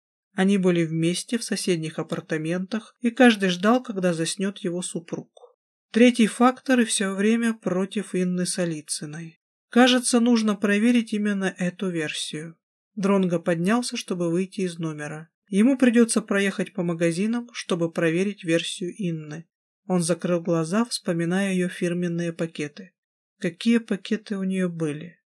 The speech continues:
Босс, Прада и, кажется, Луи Виттон. Да, все верно.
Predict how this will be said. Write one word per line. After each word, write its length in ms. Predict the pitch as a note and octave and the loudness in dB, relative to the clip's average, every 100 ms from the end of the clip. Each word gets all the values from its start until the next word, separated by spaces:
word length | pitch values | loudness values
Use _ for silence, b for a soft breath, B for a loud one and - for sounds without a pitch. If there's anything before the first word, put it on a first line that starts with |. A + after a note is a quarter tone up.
| _ - | _ -10
Босс, 600 | E3+ E3 F3 - - - _ _ _ _ | -2 0 0 -2 -12 -18 _ _ _ _
Прада 580 | - F3 E3 D#3 E3+ G3 _ _ _ _ _ _ | -4 0 0 0 -4 -6 _ _ _ _ _ _
и, 100 | - | -10
кажется, 640 | E3 G3+ A#3 A#3 A3+ A#3 | -2 4 4 4 0 0
Луи 280 | G#3+ F3+ F3+ | 0 2 0
Виттон. 600 | F#3 F#3 - D#3 C#3+ D3+ _ _ _ _ G3+ | 0 -4 -4 -8 -8 -12 _ _ _ _ -6
Да, 400 | E3 D#3 D3+ - _ _ | -4 -2 -4 -10 _ _
все 280 | - - A#3 | -4 2 2
верно. 500 | F#3 D#3+ D3+ D3+ | 2 -2 -4 -14